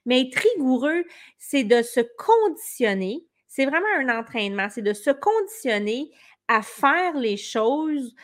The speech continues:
euh, qu'on, dans lesquelles on s'est engagé rigoureusement. Et la première chose que j'observe que les gens vont, là où il y a un gros manquement, parce que des fois, on peut être super bon à mettre des actions en place, à lancer,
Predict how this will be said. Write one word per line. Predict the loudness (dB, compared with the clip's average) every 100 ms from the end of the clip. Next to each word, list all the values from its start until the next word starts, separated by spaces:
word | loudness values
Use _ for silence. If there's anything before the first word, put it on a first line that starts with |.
| -20 -14 -4
euh, | -2 -2
qu'on, | -8 -6
dans | 0 0
lesquelles | 0 0
on | -2
s'est | -4 -4
engagé | 0 -2 -2 -4
rigoureusement. | -2 -2 0 2 2 0 -2 -6 -6 _ _ _ -20 -20 -2
Et | 0 2
la | 0 -2
première | -2 0 0 -2
chose | -6 -8 -10 -6
que | -6
j'observe | -4 -6 -6 -4 -4 -6
que | -8
les | -4 -4
gens | -6 -10 -8
vont, | -8 -8 -10 _ _ _
là | 2 4
où | 4
il |
y | 2
a |
un | 0
gros | -2 -6 -2 0 2
manquement, | 0 -2 -6 -10 -4 -4 -4 -12 -20 -20 -14 -8
parce | -4
que | -2
des | -2 0
fois, | 0 0
on | 2
peut | 0
être | 0
super | -6 -4 -2 -2 -2
bon | -2 0
à | 0
mettre | 0 -2
des | -4 -4 -4
actions | -6 -10 -4 -2 0
en | -2 -4 0
place, | 0 0 -4 -10 -20 -20 -6 0
à | 4
lancer, | 6 4 0 -6 -4 -4 -4